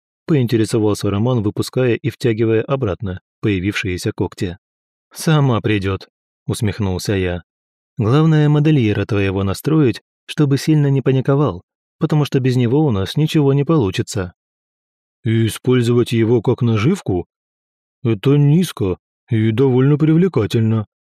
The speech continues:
оскалился княжич и откинулся на спинку, закрывая глаза.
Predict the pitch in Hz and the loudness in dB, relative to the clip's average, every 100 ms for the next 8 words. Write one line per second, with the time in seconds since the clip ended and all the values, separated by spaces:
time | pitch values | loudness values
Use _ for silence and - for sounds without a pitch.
0 | _ _ 175 - 123 104 98 110 - 139 | _ _ -4 -2 -2 -2 -2 -4 -2 0
1 | 120 110 - 160 156 - 139 127 - 131 | 0 -2 0 0 2 0 -2 -2 -2 -2
2 | 143 - 95 90 98 90 _ _ 156 139 | -2 -6 -8 -6 -8 -8 _ _ -4 -2
3 | 147 156 120 117 110 127 123 90 87 | 0 2 2 2 2 0 -2 -6 -10